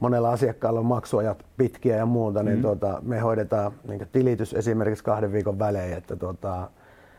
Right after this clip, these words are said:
Speaker 1: toimitaan tavallaan siinä niinkö puskurina sitten, että me otetaan sitä pitkää maksuaikaa, mut liikennöitsijä on tava-, tavallaan niinkö koko ajan on, on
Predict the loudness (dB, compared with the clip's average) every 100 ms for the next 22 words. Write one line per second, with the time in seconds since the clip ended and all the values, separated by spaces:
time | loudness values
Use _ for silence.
0 | -20 _ _ -2 0 2 2 0 0 0
1 | 0 0 0 -2 -2 -2 -4 -4 -4 -4
2 | -6 -6 -8 -8 -10 -10 -6 -4 -2 -4
3 | -4 -6 -4 -4 -4 -4 -8 -6 -8 -6
4 | -6 -6 -8 -8 -8 -10 -14 -10 -10 -12
5 | -20 -20 -20 -12 -6 -4 -4 -6 -6 -8
6 | -8 -12 _ _ _ -20 -20 -20 -20 _
7 | _ _ -8 -6 -6 -10 -4 -4 -2 -6
8 | -6 -4 -2 -4 -4 -4 -6 -8 -20 -20
9 | -20 -8 0 2 4 2 2 2 0 -2
10 | -4 -6 -2 -2 -2 -8 -12